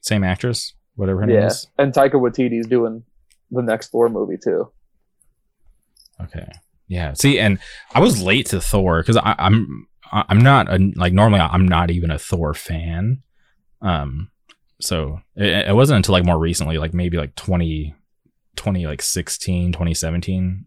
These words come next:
Speaker 1: I, I, I got put on to, like, some cool Thor stories.
Speaker 2: He's got cool stories. The movies don't do any of the cool story. It literally sticks to, like, the,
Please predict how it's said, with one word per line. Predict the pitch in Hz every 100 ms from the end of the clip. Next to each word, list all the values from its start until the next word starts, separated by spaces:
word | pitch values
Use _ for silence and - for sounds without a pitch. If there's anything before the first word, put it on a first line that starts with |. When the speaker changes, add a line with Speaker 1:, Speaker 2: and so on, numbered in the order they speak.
| -
Speaker 1:
I, | 85 82
I, | 92
I |
got | 82 76
put | -
on | 87 82
to, | 85
like, | 80 78 - - - - _
some | - 92 85
cool | - 95 85
Thor | - 87 85
stories. | - 104 101 113 117 - _ _ _ _ _ _ _ _ _ _ _ _ _ _
Speaker 2:
He's | 151 202
got | 311 208
cool | - 196
stories. | 156 131 135 113
The |
movies | 131 170 202 143 117 -
don't | 139 135 131
do | 131 127
any | 127 120
of |
the | 110
cool | 117 127 110
story. | - 110 -
It | 139
literally | 156 160 147 131
sticks | - 120 -
to, | 120
like, | 110 104 -
the, | 120 104 -